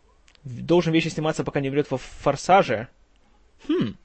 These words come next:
Вин Дизель умирает в «Форсаже». Вот это было бы прикольно, наверное. Чтобы реально так вот всё засняли вот, вот буквально. Фильм, разумеется, стал бы культовым, э,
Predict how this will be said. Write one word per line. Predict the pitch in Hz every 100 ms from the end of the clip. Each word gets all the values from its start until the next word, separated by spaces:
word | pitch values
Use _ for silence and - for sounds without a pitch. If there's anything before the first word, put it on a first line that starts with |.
| _ _ _ _ _ _ _
Вин | 135 135 160
Дизель | 123 120 -
умирает | 143 131 127 127
в | -
«Форсаже». | - 151 - 123 104 - - _ _ _ _ _ _ _ _ _
Вот | 139
это | 151
было | 160 180
бы |
прикольно, | 190 196 107 104
наверное. | 104 95 95 90 - _ _ _ _
Чтобы | - - 139
реально | 147 139
так | 127
вот | 120
всё | - 131
засняли | 127 160 143
вот, | 120 127
вот | 123
буквально. | 113 123 123 127 107 101 101 _ _ - -
Фильм, | 151
разумеется, | 135 131 127
стал | 139
бы | 123
культовым, | 123 - 127 120 117 117 117 117 117 113 113
э, | 117